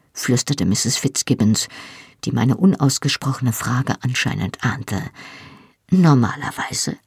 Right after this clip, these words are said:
wenn die Nase gebrochen ist.“ „Das ist doch barbarisch“, zischte ich aufgebracht. Einige Umstehende sahen mich tadelnd an. Anscheinend beschloss der Henkersknecht jetzt, dass die Bestrafung ihre vorgeschriebene Dauer erreicht hatte.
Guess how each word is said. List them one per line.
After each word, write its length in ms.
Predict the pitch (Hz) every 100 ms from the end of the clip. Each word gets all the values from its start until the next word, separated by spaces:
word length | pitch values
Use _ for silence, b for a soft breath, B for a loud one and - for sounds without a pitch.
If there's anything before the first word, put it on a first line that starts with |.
| _
wenn 160 | - 131
die 100 | 127
Nase 380 | 123 107 135 147
gebrochen 460 | 143 - - -
ist.“ 300 | 95 - - - _ _ _ _ _ _ _ _ - -
„Das 200 | - -
ist 240 | - -
doch 100 | -
barbarisch“, 1080 | - 131 - 320 392 - 302 240 - - - b _
zischte 480 | - 139 - - -
ich 260 | - - -
aufgebracht. 720 | 131 - - - - - - B B B B B B B _ _ _
Einige 360 | 156 123 110
Umstehende 580 | - 143 131 - 139 127
sahen 260 | 120 101 101
mich 180 | 107 -
tadelnd 460 | 147 131 95 92
an. 200 | - - - b b b b b b b b b -
Anscheinend 600 | 185 147 151 123 165 233
beschloss 400 | 208 - 190 -
der 120 | 190
Henkersknecht 640 | 165 165 185 - 208 -
jetzt, 360 | - 196 - -
dass 160 | - 208
die 120 | -
Bestrafung 600 | 165 151 - 139 147 196
ihre 240 | - 165 165
vorgeschriebene 760 | - 147 143 - 170 175 165
Dauer 260 | 147 131 143
erreicht 440 | - - 107 -
hatte. 260 | 131 -